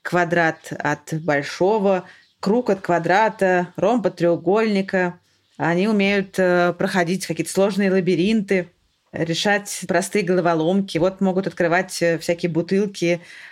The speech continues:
А в лабораториях они славятся тем, что они могут разбирать какое-нибудь ценное оборудование, если кто-нибудь его забыл в аквариуме.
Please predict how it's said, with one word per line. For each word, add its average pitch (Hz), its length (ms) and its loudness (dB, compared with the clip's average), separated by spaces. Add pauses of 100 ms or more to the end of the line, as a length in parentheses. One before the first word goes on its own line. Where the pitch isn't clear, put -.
(120)
А 170 320 0
в 170 40 0
лабораториях 196 720 2
они 180 460 2
славятся 180 420 0
тем, 196 200 0
что 196 180 -2
они 170 480 0
могут 170 420 -2
разбирать 180 560 0
какое-нибудь 185 480 -2
ценное 196 520 0 (340)
оборудование, 180 960 2
если 190 220 0
кто-нибудь 180 440 -2
его 180 300 2
забыл 175 400 2
в 175 40 2
аквариуме. 175 720 0